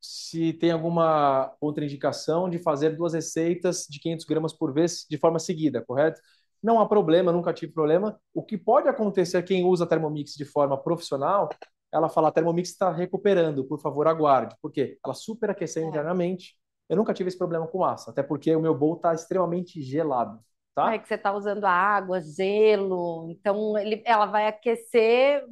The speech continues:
Speaker 2: mas nem vai ser significativo.
Speaker 1: Exato. Se ela aparecer
Speaker 2: Porque,
Speaker 1: lá,
Speaker 2: né?
Speaker 1: "A Thermomix tá se recuperando, por favor, aguarde", você espera seus quatro, cinco minutos, ela perdeu esse calor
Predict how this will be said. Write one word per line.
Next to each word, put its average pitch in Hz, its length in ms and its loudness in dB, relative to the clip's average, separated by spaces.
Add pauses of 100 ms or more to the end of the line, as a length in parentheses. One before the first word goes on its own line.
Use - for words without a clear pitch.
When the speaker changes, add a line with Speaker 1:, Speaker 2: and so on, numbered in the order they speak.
(200)
Speaker 2:
mas 226 400 0 (600)
nem 262 420 2
vai 370 140 4
ser 311 160 0
significativo. 277 720 -2
Speaker 1:
Exato. 165 420 6
Se - 80 0
ela 330 80 2
aparecer 226 360 2
Speaker 2:
Porque, 160 120 4 (100)
Speaker 1:
lá, 185 60 -18
Speaker 2:
né? 196 300 -12
Speaker 1:
"A 135 80 -4
Thermomix 175 340 0
tá 180 100 0
se 160 120 -6
recuperando, 156 500 0
por - 80 -16
favor, 143 200 0
aguarde", 185 320 0
você 359 80 -6
espera 165 280 -2
seus 156 180 -12
quatro, 151 260 -4
cinco 160 180 -10
minutos, 214 300 -2
ela 165 140 2
perdeu 185 440 2
esse 220 220 -8
calor 160 420 0